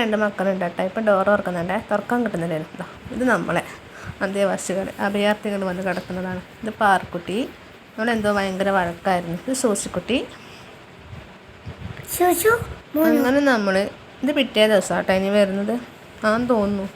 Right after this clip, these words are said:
Speaker 1: ഞാൻ ചായ കൊണ്ടു കൊടുത്തു. തിളക്കുന്ന ചായയായിട്ട് വന്നു ഞാൻ. മക്കൾക്കൊന്നും കുടിക്കാൻ പറ്റിയില്ല, നമുക്ക് തന്നെ കുടിക്കാൻ പറ്റിയില്ല. അവർക്ക് വയ്യ, തണിച്ചിട്ട് കൊടുത്തു.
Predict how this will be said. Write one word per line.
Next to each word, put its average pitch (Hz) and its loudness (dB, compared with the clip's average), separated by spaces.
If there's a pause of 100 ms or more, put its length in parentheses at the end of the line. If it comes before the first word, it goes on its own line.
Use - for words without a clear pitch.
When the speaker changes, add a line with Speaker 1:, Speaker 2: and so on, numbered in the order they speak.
(520)
Speaker 1:
ഞാൻ 214 -2
ചായ 214 6 (120)
കൊണ്ടു 202 2
കൊടുത്തു. 202 -4 (240)
തിളക്കുന്ന 226 -2 (100)
ചായയായിട്ട് 208 2
വന്നു 190 2 (100)
ഞാൻ. 190 -2 (640)
മക്കൾക്കൊന്നും 220 0
കുടിക്കാൻ 202 0
പറ്റിയില്ല, 196 -2 (260)
നമുക്ക് 190 -2
തന്നെ 220 0
കുടിക്കാൻ 220 -2
പറ്റിയില്ല. 185 -4 (380)
അവർക്ക് 190 -4
വയ്യ, 202 2
തണിച്ചിട്ട് 190 0
കൊടുത്തു. 185 -4